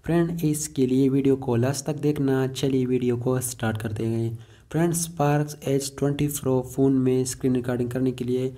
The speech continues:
friend, सबसे पहले आपने अपने phone को on करना है। जब आप on करें friend, अब आपने यहाँ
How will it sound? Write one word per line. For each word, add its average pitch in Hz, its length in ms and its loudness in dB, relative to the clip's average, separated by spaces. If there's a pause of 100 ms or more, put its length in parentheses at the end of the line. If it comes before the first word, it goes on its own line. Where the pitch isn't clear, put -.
(260)
friend, 139 140 -2
सबसे 139 240 -2
पहले 131 380 -2 (120)
आपने 120 280 -2
अपने 117 280 -2 (100)
phone 135 200 0
को 139 440 -4
on 135 180 0
करना 147 300 0
है। 147 140 -4 (1700)
जब 120 160 -6
आप 123 220 -6
on 151 140 -6
करें 147 240 -2
friend, 143 240 -2
अब 127 200 -4
आपने 131 240 -2
यहाँ 123 200 0